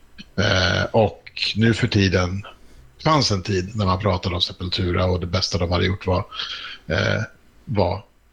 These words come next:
Chaos A D. Om man då inte frågar berget, för då är det Beneath the Remains. <laughs> Och... Eh, eh, men störst är ju nog fortfarande Roots. Och, och nu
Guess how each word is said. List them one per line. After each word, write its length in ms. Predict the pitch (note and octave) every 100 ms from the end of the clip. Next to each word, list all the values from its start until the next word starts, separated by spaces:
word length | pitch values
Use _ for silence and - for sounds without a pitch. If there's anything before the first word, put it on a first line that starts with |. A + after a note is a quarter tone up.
| -
Chaos 260 | B2 F#2+ -
A 40 | F#2+
D. 200 | F#2 G2+ - - -
Om 220 | G3 G#2+
man 140 | F#2+ F2
då 120 | F2+
inte 140 | F2+
frågar 240 | - F2+ F2
berget, 440 | F2+ E2+ F2 -
för 140 | - F2
då 80 |
är 100 | F2
det 120 | F2 - - - - -
Beneath 260 | F2+ F#2 -
the 60 |
Remains. 340 | G2 F#2+ A2 - - - - -
<laughs> 360 | - - - -
Och... 440 | C3 A2 - -
Eh, 600 | A#2+ A#2 A#2 A2+ A2 A2 - - - - - - - - - - - - - - - -
eh, 720 | A#2 A#2 A2+ G#2 G#2 G2+ G2+ - _ _ _ - - - - - - - _ -
men 300 | C3 B2+ B2
störst 480 | - B2+ - - -
är 160 | G2 G2
ju 80 | F#2
nog 160 | F2+
fortfarande 400 | - F#2 G2+ F#2
Roots. 500 | F#2+ - - - - - - -
Och, 420 | A#2+ G2+ - G#2+
och 80 | G#2+
nu 340 | A#2 A2+ G2+